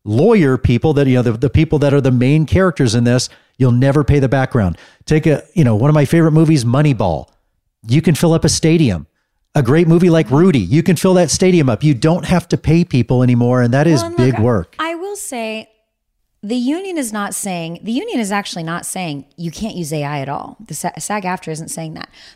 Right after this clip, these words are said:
Speaker 2: But they're saying, "We can't allow you to pay someone for a day and then you own their likeness in perpetuity." That is wild. Like, look, we've, I'm sure they've C G I'd big crowds of people at this point. That's not that different than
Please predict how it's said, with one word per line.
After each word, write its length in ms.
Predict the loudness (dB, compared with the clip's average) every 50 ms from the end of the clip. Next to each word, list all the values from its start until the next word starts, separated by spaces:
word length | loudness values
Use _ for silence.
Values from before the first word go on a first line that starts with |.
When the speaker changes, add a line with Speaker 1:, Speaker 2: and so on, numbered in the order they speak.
| _ _
Speaker 2:
But 140 | -16 -10 -8
they're 140 | -6 -6 -6
saying, 420 | -6 -6 -6 -6 -6 -6 -8 -6
"We 160 | -6 -6 -6
can't 280 | -6 -8 -8 -8 -8 -8
allow 280 | -8 -8 -6 -6 -6
you 160 | -6 -6 -8 -10
to 80 | -10
pay 180 | -12 -10 -10 -10
someone 380 | -10 -10 -10 -10 -10 -10 -12
for 180 | -12 -12 -12 -10
a 80 | -10 -10
day 680 | -10 -10 -6 -4 -2 -2 -2 -4 -4 -6 -8 -8 -10 -14 _ _ _ _ _ _ _ _ _ _ -6
and 220 | -4 -4 -2 -4 -4
then 180 | -4 -6 -6
you 180 | -6 -8 -10 -10 -8
own 300 | -8 -6 -6 -6 -6 -6
their 160 | -6 -6 -8
likeness 560 | -8 -6 -4 -4 -6 -6 -6 -8 -8 -8 -8 -10
in 80 | -12
perpetuity." 720 | -10 -10 -12 -10 -10 -12 -14 -12 -10 -8 -6 -6 -6 -6 -8
That 420 | -8 -6 -6 -4 -4 -4 -6 -8 -12
is 240 | -12 -12 -10 -10 -10
wild. 720 | -10 -10 -12 -8 -6 -4 -2 -2 -2 -2 -2 -4 -4 -6 -10 -16 -20 -20 -20 -20 -20 -12 -10
Like, 220 | -8 -8 -6 -6
look, 180 | -8 -8 -6 -8
we've, 240 | -8 -8 -8 -8 -8
I'm 180 | -8 -6 -6
sure 220 | -6 -8 -8 -8 -8
they've 160 | -8 -8 -8
C 220 | -10 -10 -12 -12
G 160 | -12 -8 -6 -6
I'd 220 | -4 -6 -6 -8
big 160 | -10 -10 -10
crowds 360 | -12 -12 -10 -8 -8 -8 -10
of 120 | -12 -14 -14
people 320 | -14 -16 -14 -12 -12 -12
at 60 | -12
this 180 | -10 -12 -12 -12
point. 240 | -12 -12 -12 -8 -6
That's 180 | -6 -6 -4
not 180 | -6 -10 -10 -8
that 160 | -10 -12 -10
different 340 | -12 -16 -16 -16 -16 -16 -14
than 200 | -14 -14 -16 -14